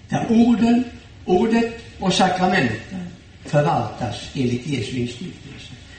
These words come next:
där har du rätt lära. Där har du rätt undervisning. Och det är en undervisning som leder till himlen. Åt ett sådant håll ska du vända ditt öra.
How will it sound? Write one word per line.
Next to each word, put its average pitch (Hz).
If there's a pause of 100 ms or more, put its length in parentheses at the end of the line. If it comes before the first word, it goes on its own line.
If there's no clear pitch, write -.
(100)
där 185
har 123
du 117
rätt -
lära. 104 (720)
Där 214
har 202
du 139
rätt -
undervisning. 123 (540)
Och 160
det 127
är 110
en 107
undervisning 131 (680)
som 110
leder 87
till -
himlen. 117 (1700)
Åt 147
ett 135
sådant 240
håll 135 (640)
ska 135
du 123
vända 127
ditt -
öra. 110